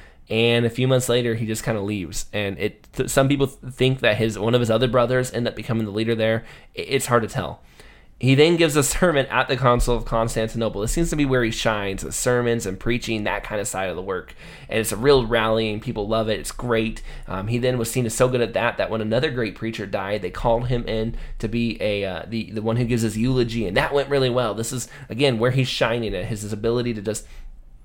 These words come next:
preach the word of God and make God known to people. Um, later in his life, he is sent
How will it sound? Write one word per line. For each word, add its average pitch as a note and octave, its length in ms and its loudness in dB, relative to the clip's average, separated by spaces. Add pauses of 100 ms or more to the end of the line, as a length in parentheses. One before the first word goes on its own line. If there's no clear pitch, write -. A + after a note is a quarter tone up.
(220)
preach C#3+ 320 -2
the B2+ 140 -2
word B2 160 2
of A2 80 -4
God A2+ 260 2
and G#2 160 -2
make A2+ 180 -2
God G#2+ 280 0
known A2+ 240 -2
to F2 80 -6
people. F2 420 -10 (480)
Um, G2 260 -6
later C#3+ 240 4
in D3 100 4
his C#3 200 0
life, A#2 420 -4
he A#2+ 200 -2
is A2 100 -2
sent C3 320 -2